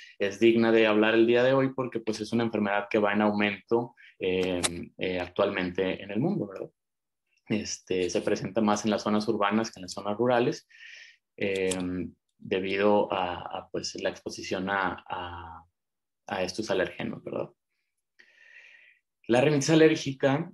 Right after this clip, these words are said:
es una de las enfermedades más comunes, como ya platicamos, y es una de las enfermedades crónicas más comunes específicamente en los niños en Estados Unidos, como muchos de los estudios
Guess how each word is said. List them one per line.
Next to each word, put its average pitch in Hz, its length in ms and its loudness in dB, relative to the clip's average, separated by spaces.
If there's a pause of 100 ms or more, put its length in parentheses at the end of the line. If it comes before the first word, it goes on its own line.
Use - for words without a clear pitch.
es 117 220 -2
una 123 360 2
de 110 100 4
las 107 120 2
enfermedades 104 440 -2
más 110 160 2
comunes, 107 340 0
como 104 180 -4
ya 95 160 -2
platicamos, 113 760 -2
y 110 160 4
es 104 160 2
una 113 160 4
de 110 80 4
las 101 240 2
enfermedades 104 640 -2
crónicas 110 540 2
más 104 180 0
comunes 107 460 -2
específicamente 117 720 0
en 120 80 2
los 120 80 0
niños 127 580 -2
en 95 220 -12
Estados 98 380 -2
Unidos, 92 340 -4
como 92 240 -8
muchos 92 300 -8
de 104 80 -2
los - 160 -10
estudios 98 600 -10